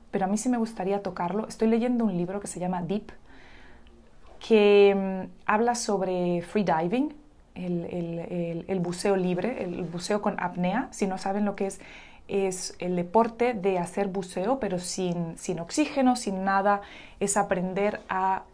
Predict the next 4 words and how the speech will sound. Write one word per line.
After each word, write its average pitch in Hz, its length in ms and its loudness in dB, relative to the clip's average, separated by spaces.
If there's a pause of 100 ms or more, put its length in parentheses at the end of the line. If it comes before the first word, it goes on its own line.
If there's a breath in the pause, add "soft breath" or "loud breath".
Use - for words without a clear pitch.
bucear 180 760 0 (1040 soft breath)
simplemente 208 840 2
sosteniendo 180 760 -2
la, 156 420 -6